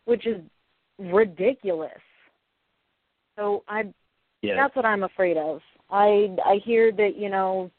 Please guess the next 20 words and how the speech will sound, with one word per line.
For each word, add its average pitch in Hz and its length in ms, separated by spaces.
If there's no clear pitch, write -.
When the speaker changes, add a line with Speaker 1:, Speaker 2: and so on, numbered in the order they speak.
Speaker 1:
oh, 220 420
Obamacare's 208 580
not 214 200
going 214 260
anywhere. 202 800
Um, 190 420
I, 196 440
I 190 200
hear, 214 560
so 202 140
I, 190 300
I 185 140
can't 208 300
exactly, 190 640
you 185 160
know, 180 200
say 190 200
yes 185 340
or 175 80
no, 185 760